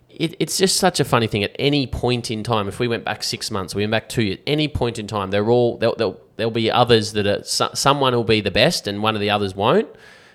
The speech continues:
But ultimately, they're judged on their career, and they're all fantastic players and are all gonna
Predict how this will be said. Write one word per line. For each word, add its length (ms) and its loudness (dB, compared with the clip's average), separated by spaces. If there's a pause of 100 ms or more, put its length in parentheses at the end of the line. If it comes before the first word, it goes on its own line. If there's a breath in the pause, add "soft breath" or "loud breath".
(140 loud breath)
But 220 4
ultimately, 580 4
they're 180 0
judged 360 -2
on 120 -6
their 120 -8
career, 440 -4
and 120 -6
they're 180 2
all 460 8
fantastic 840 -4
players 480 -4
and 140 -8
are 80 -2
all 120 0
gonna 320 -4